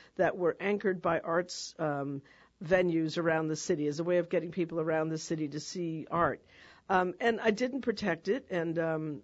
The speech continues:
I guess it was maybe around a year or two later, um, some, that, that name got picked up by one entity,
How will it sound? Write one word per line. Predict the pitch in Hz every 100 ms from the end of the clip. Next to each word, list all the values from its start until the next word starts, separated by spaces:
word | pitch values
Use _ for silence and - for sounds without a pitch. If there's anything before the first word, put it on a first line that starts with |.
| _
I | 165
guess | 160 247 269
it |
was | 233 170 -
maybe | 175 151 175 180
around | 185 170 160 160 156 -
a | 165
year | 156 185
or | 202
two | 196 190
later, | 175 147 147 190 233 - - _ -
um, | 156 151 151 151
some, | - 185 175
that, | 170 185 185 175
that | 196 175
name | 190 190
got | 202 175
picked | - 202 196
up | 170
by | 180
one | 156 175 233
entity, | 170 156 165 160 160 147 190